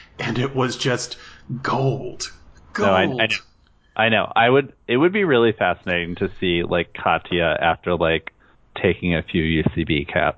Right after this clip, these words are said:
Speaker 2: classes. I feel like she would, like, <laughs> rule the world. <laughs> Um, All-Stars two, Joan Collins.
Speaker 1: Oh, Alyssa.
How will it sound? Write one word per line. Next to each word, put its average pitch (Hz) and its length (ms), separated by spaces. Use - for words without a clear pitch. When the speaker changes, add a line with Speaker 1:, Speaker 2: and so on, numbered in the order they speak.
Speaker 2:
classes. 73 460
I 80 180
feel 87 140
like 80 220
she 80 180
would, 78 220
like, 78 200
<laughs> - 540
rule 85 240
the 87 80
world. 80 440
<laughs> - 60
Um, 120 340
All-Stars 135 480
two, 131 520
Joan 104 300
Collins. 85 460
Speaker 1:
Oh, 135 260
Alyssa. 135 640